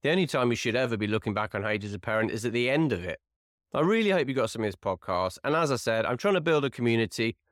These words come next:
to support parents, specifically dads,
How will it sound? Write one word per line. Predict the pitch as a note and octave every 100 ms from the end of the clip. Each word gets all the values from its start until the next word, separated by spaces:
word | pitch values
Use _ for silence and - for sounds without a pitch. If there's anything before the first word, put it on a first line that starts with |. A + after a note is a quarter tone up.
| _
to | D3+
support | D#3+ E3 G#3+ -
parents, | C#3 B2+ B2 B2 D#2
specifically | - - G3 B3 G#3 C#3
dads, | A2+ A#2+ A#2+ A#2 G#2